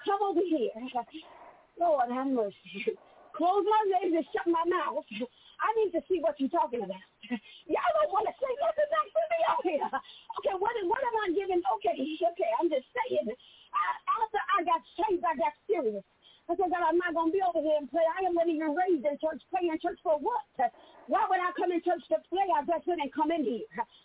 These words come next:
Why would I come in here tonight to believe you? I could have just stayed where I was. I was not a believer." After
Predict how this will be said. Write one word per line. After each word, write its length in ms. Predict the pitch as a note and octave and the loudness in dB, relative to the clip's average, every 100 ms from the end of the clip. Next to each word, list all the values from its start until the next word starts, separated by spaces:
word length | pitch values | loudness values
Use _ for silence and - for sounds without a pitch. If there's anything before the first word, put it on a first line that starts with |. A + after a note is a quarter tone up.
| _ - | _ -4
Why 160 | F4 | 0
would 160 | G#4 G4+ | 2 0
I 100 | G4 - | 0 -2
come 160 | G#4 G4+ | -2 2
in 80 | F4 | 2
here 160 | F#4 | 2
tonight 320 | F4 F4 F4 E4+ | 2 0 -2 -2
to 80 | |
believe 400 | D#4 D#4 G#4 G#4 | 0 2 2 2
you? 160 | C#4+ E4 | 2 0
I 80 | E4+ E4 | 0 -2
could 160 | F#4+ | -4
have 80 | C#4+ | 0
just 160 | D#4+ - | -2 -2
stayed 160 | F#4+ F4 | -2 0
where 160 | E4+ E4 | 2 2
I 80 | D#4 | 2
was. 260 | A#4 F#4+ D4+ | 0 -2 0
I 100 | D#4+ | 0
was 160 | E4 C#4 | 0 0
not 180 | D#4+ C#4+ | -2 0
a 40 | |
believer." 580 | D4 E4 F4+ G#3+ A3 G3 - _ - _ - | 0 0 0 -2 -4 -4 -6 _ -20 _ -2
After 320 | F#4+ F4+ | 0 0